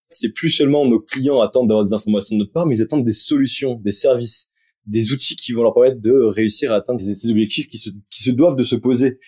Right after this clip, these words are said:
en tant que grande entreprise, mais aussi pour les petites P M E même, qui, ou les, ou les plus petites structures, qui commencent aussi à intégrer de plus en plus la R S E, pas seulement, euh, par une, parce que c'est une obligation réglementaire, mais aussi très souvent, et très, très souvent même, parce que ça fait partie de l'A D N maintenant de leurs employés.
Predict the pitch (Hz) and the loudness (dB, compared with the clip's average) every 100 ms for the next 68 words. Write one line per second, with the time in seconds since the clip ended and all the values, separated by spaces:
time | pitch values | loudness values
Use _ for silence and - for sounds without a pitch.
0 | - - 110 110 107 101 107 104 107 - | -20 -6 -2 0 0 0 0 0 0 0
1 | 170 113 101 - 151 107 95 - - 120 | 0 2 0 -2 -4 -6 -6 -8 -8 0
2 | 104 123 156 165 170 - 95 90 87 87 | 2 2 2 0 -2 -8 -4 -4 -4 -8
3 | 85 - 104 113 - 101 - 160 - _ | -12 -14 -8 -6 -6 -6 -2 -2 -2 _
4 | _ - - - 117 123 113 - 139 107 | _ -14 -6 0 2 2 -2 0 0 0
5 | 110 107 101 - 117 110 107 143 - 104 | -2 -2 -2 -4 -4 -4 -2 -4 0 0
6 | 101 98 120 120 _ _ _ - 151 - | 0 0 -2 -2 _ _ _ -4 -2 0
7 | 135 139 139 117 107 98 95 113 104 104 | 0 2 0 0 0 0 0 0 2 2
8 | 101 95 110 - 110 - - 113 107 107 | 2 -2 -6 -6 -6 -6 -6 -2 0 0
9 | 101 104 98 98 101 180 180 _ _ - | 0 0 0 0 2 0 0 _ _ -2
10 | 107 104 - 147 120 - - - - 117 | 0 0 -2 -4 -8 -8 -4 -2 -2 -2
11 | 120 160 - - - 147 - 110 113 143 | -2 -2 -6 -10 -4 -2 -2 -2 0 2
12 | 139 151 - _ _ 110 - 113 110 104 | 2 0 -6 _ _ -6 -4 -6 -6 -2
13 | 190 - 135 113 123 117 147 135 120 135 | -2 -2 -2 2 2 4 2 4 2 2
14 | 104 98 101 107 127 120 123 117 | 0 0 0 0 -2 -2 -2 -4